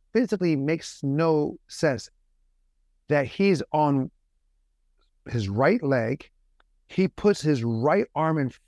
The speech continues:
front and he p-, lifts up his back left leg. That's not how you run. It's the opposite leg that crosses with the, with the right hand in front. So the left leg should have been down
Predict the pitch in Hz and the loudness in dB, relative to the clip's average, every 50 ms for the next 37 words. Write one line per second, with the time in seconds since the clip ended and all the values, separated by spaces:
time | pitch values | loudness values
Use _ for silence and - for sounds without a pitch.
0 | _ _ - 180 180 151 131 139 - - _ _ _ _ _ - 143 143 143 139 | _ _ -4 -2 -2 0 -2 -4 -6 -10 _ _ _ _ _ -2 -2 0 2 2
1 | 143 - _ - - - - - 151 180 165 - - 147 - - 147 151 123 110 | 0 -2 _ -14 -20 -12 -4 0 2 2 2 0 -2 -4 -2 0 0 0 0 0
2 | 104 160 160 165 - - 135 131 147 185 208 190 - - 147 139 131 131 131 - | -2 -2 -2 -2 -2 -2 0 0 2 2 0 0 -2 -2 0 0 0 0 -2 -4
3 | - _ _ _ _ _ _ _ _ _ _ _ _ _ _ _ _ _ _ _ | -8 _ _ _ _ _ _ _ _ _ _ _ _ _ _ _ _ _ _ _
4 | _ _ - - 135 185 208 - - 277 254 180 202 220 202 185 170 156 156 202 | _ _ -8 -2 0 0 0 2 0 -2 0 2 2 2 2 2 0 0 2 2
5 | 202 170 135 127 - 139 127 - 160 151 - - - 160 190 - - 185 - - | 0 0 0 -4 -6 -6 -4 -2 -2 -2 -2 -2 -6 -4 -4 -2 -2 -4 -4 -2
6 | 165 156 - 139 135 143 160 180 160 120 101 95 - - - _ _ _ _ _ | -2 -2 -2 0 0 2 4 4 4 2 0 -2 -8 -18 -20 _ _ _ _ _
7 | _ _ _ _ _ _ _ _ _ _ _ _ _ _ _ _ _ - 131 - | _ _ _ _ _ _ _ _ _ _ _ _ _ _ _ _ _ -6 -6 -6
8 | - - - - 165 165 160 143 - 135 123 117 - - - _ _ _ _ - | -6 -8 -4 0 0 0 0 0 0 0 0 0 -2 -8 -18 _ _ _ _ -20
9 | - 190 180 139 113 139 123 123 - _ - 135 131 113 - 127 117 113 135 139 | -10 -6 -4 -2 0 0 -2 -2 -2 _ -2 -2 -2 0 0 -2 0 2 0 0
10 | 151 - 117 139 135 131 123 120 117 - - _ - 156 143 127 - - - - | 0 0 0 0 0 0 0 -2 -4 -6 -8 _ -4 -4 -4 -4 -4 -8 -18 -14
11 | - - 139 131 113 123 127 147 196 214 - - 175 143 - - 135 123 123 123 | -6 -2 -2 0 2 2 2 2 2 2 2 2 0 0 0 -2 -2 -2 -2 -2
12 | 117 107 123 117 110 110 113 123 123 | -2 -2 -2 -2 -2 -4 -6 -6 -8